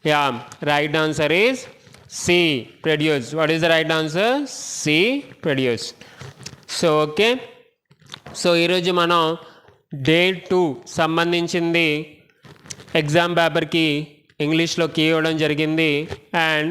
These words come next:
ఫస్ట్ ఫైవ్ ఏమొచ్చి సెంటెన్స్ గురించి ఇచ్చారు. Identify the types of sentence అని. And నెక్స్ట్ మనం ఒక ప్యాసేజ్ని చూసాం. ఆ ప్యాసేజ్ని మనం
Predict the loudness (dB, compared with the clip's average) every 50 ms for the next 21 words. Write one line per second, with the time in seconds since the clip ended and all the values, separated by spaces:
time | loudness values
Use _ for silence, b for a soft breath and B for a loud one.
0 | -6 -10 -14 -8 -2 0 0 0 0 -4 -4 0 0 2 2 2 0 -2 -2 -2
1 | -2 -2 -2 -4 -4 -2 -2 -2 -2 0 -2 -2 -2 -2 -2 -2 -2 -2 -2 -2
2 | -2 0 0 0 0 -2 -2 -2 0 0 0 2 0 -2 -2 B B B B B
3 | B B B B 0 0 0 0 0 -2 -2 0 0 2 2 0 0 0 0 0
4 | 0 -2 -4 -4 -4 -4 -4 -2 -2 -2 -2 0 0 0 0 2 2 0 0 -2
5 | -4 -6 -4 -2 0 0 0 0 -2 -2 -2 0 0 2 2 0 0 -2 -4 -6
6 | -6 -4 -2 -2 -2 0 0 0 0 -2 -2 -4 -4 -4 -2 -2 -2 -2 -2 -4
7 | -2 -2 0 0 0 0 0 -2 B B B B B B -2 0 0 0 2 0
8 | 0 0 0 -2 -4 -4 -2 -2 0 0 2 2 2 2 0